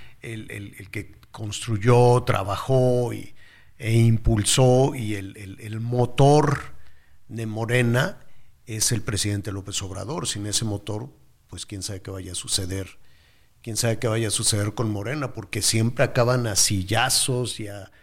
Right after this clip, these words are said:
riatazos y t-, s-, todo,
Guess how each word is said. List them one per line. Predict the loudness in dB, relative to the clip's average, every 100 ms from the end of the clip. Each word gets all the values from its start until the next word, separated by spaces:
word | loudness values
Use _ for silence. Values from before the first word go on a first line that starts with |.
| -20 -20 _ -18
riatazos | -12 -10 -10 -10 -2 0 2 2 2 0 0
y | -2
t-, | -4 -10
s-, | -10 -12 -14 -16 -10
todo, | -6 -4 -4 -6